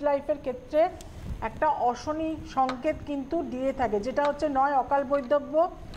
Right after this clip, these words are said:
বা divorce, এই দুটোর একটা কিন্তু আমরা পেয়ে থাকি। <clears throat> এবং এক্ষেত্রে দেখা যাচ্ছে ওর অষ্টম, নবম স্থানটাও খুব ডিস্টার্ব। বৃহস্পতি অর্থাৎ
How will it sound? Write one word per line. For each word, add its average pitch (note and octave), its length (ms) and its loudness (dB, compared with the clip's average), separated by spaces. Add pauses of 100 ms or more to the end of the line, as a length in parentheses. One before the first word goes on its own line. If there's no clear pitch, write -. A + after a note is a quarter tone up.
(260)
বা C4 260 2
divorce, A#3+ 540 -2 (240)
এই B3 140 2
দুটোর C#4+ 340 0
একটা C#4 280 2
কিন্তু C#4+ 300 -2
আমরা D4+ 260 2
পেয়ে C4 160 2
থাকি। G#3+ 340 -2 (640)
<clears throat> D#4+ 240 2
এবং D4 300 4 (120)
এক্ষেত্রে D#4 480 0
দেখা C#4+ 260 0
যাচ্ছে D4+ 320 2
ওর C4+ 420 2 (120)
অষ্টম, D#4 600 0
নবম A#3+ 400 2
স্থানটাও F4+ 460 -2
খুব F#4+ 220 -4
ডিস্টার্ব। A#3+ 440 -2 (680)
বৃহস্পতি D4+ 760 0
অর্থাৎ C4+ 280 2